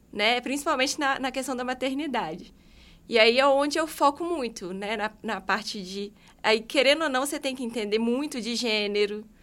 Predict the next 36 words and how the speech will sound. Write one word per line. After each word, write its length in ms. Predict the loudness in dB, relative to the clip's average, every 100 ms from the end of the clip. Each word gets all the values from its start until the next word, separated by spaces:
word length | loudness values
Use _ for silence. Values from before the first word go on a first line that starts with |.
| -20 -20 -20 _
né? 140 | -6 -6
De 160 | -6
toda 400 | 2 6 8 6
a 20 |
teoria 460 | 2 4 4 4 -2
sobre 520 | 0 -4 -2 -4 -4
sociologia 560 | -4 -4 -2 -2 -2 -4
de 160 | -4
gênero, 760 | -2 2 2 2 2 0 0 -2
o 40 |
feminismo, 1040 | -4 -4 -2 -2 -2 0 -2 -2 -4 -2 -2
até 260 | -2 -2
onde 280 | 0 0 0
o 20 |
movimento 460 | -2 -2 -2 -4 -6
foi. 640 | -6 -2 0 0 -2 -6 -10 -20 -20 -20 -20
E 140 | -2 2
aí 180 | 4 4
chegar 440 | 2 2 2 2
nesse 180 | 0 -2
processo 500 | -4 -2 0 0 -2
de 160 | -8
entender 640 | -6 -2 -2 4 4 4 0 _ -20 -2
como 240 | -2 0
que 60 | 0
o 20 |
mercado 320 | 0 2 2
de 100 | 2
trabalho 340 | 0 2 0
se 120 | -2 -2
adapta 840 | 2 6 8 6 -2 -6 -6 -6 -10 -20 -14
às 200 | -6 -2
questões 360 | -2 -2 -4 -4
de 100 | -2
gênero 720 | -2 0 0 -2 -4 -4 -6 -12 -20 -20 -20 -20 -20 _
e 200 | -4 -4